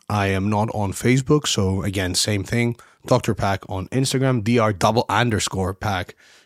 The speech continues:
'cause the other <laughs> iterations were not available. And if you want some free minimum dose, uh, templates, you can go to minimum dose training dot com. Yes, I have purchased multiple <laughs> minimum dose domain names. And for the literature, minimum dose dot training.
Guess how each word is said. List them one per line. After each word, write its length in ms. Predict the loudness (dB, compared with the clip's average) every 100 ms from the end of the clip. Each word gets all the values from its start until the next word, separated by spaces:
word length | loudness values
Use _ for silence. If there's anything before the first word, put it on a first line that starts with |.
| _
'cause 200 | -10 -8
the 240 | -6 -4
other 320 | -2 0 -2 -2
<laughs> 60 | -4
iterations 500 | -2 0 -2 -2 -4
were 60 | -2
not 160 | -2
available. 480 | 0 2 2 0 -2 -10 -20 -20 -16 2
And 480 | 4 6 4 4 0 _ _ _ -4
if 120 | 2
you 60 | 4
want 240 | 4 4
some 80 | 2
free 300 | 4 8 8
minimum 400 | 8 6 6 6
dose, 400 | 8 8 6 2
uh, 260 | 4 4 6
templates, 460 | 4 4 2 4
you 60 | 2
can 140 | 4
go 160 | 6 6
to 140 | 6
minimum 400 | 4 2 4 4
dose 180 | 4 4
training 360 | 4 4 4 4
dot 240 | 2 2
com. 380 | 2 4 2 0
Yes, 340 | -2 0 0 0
I 100 | 0
have 160 | 0 2
purchased 400 | 0 0 0 4
multiple 400 | 4 4 0 -2
<laughs> 100 | 2
minimum 280 | 2 0 -2
dose 300 | 0 0 2
domain 480 | 0 2 0 0
names. 320 | 2 2 0 -4 -12 -20 -20 -16 0
And 240 | 2 4
for 120 | 2
the 200 | 4 2
literature, 460 | 2 2 2 0 0
minimum 480 | 0 0 2 0 0
dose 340 | 0 0 -2
dot 440 | -4 0 0 -2 -6
training. 500 | -2 -2 -2 -6